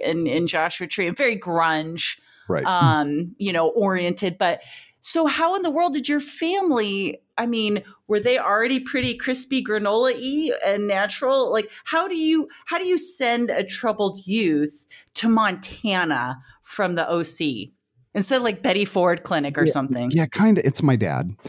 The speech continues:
Speaker 2: So my dad grew up in upstate New York,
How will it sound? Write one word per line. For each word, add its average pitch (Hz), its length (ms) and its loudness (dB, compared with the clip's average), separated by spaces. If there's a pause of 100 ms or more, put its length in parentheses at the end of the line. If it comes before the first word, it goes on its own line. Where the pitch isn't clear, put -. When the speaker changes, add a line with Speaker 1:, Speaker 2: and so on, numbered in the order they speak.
(280)
Speaker 2:
So 131 300 4
my 123 180 6
dad 156 280 2
grew 117 240 4
up 92 200 0
in 87 360 0 (440)
upstate 95 440 -2 (200)
New 98 160 4
York, 78 360 0